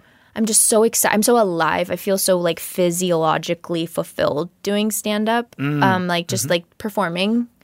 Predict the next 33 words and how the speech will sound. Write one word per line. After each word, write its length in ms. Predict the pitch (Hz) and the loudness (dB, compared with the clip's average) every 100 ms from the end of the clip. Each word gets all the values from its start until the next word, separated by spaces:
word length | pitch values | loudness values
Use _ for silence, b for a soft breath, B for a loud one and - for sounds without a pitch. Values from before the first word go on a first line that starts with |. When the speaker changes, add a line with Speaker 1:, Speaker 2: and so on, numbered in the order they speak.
| - | -6
Speaker 2:
Right. 220 | 123 117 B B _ - | -4 -4 B B _ 0
Speaker 1:
Um, 540 | 196 180 165 175 - - _ - | 2 2 -2 -4 -8 -12 _ -2
and 120 | 202 | 0
I'm 120 | 196 | 2
so 160 | 196 208 | 2 2
excited 640 | 202 - - 185 185 190 185 | 2 0 0 2 2 0 2
by 160 | 180 | 2
the 160 | 175 175 | 2 0
w-, 240 | 165 165 - | -2 -10 -16
words 600 | - 180 180 180 196 202 | -4 2 4 2 0 -2
and 240 | 175 175 - | -4 -4 -4
figuring 400 | 185 180 175 175 | -6 -4 -2 -2
out 180 | 170 | -4
the 80 | 180 | -4
words. 680 | 170 160 165 208 214 - - b b b b _ 196 | -4 -2 -2 -2 -2 -4 -6 b b b b _ 0
Um, 280 | 190 175 170 | 2 0 -2
I 80 | - | -4
think 300 | 202 262 269 | -2 0 4
a 60 | 277 | 4
marriage 540 | 226 170 156 175 196 | 4 2 2 2 0
of 160 | 220 202 | -2 -2
the 80 | 226 | -4
two 320 | - 240 240 | 0 0 2
would 180 | 233 190 | 0 -2
be 140 | 190 | -2
amazing, 600 | 175 160 160 180 220 233 | -2 -2 -4 -2 0 0
and 140 | - 185 | 0 2
Speaker 2:
Mm-hmm. 80 | 180 | 0
Speaker 1:
I 20 | |
don't 280 | 180 175 - | 2 0 0
think 140 | 190 | -2
I'm 140 | 180 175 | -2 -4
quite 400 | - 175 127 | -2 -2 -2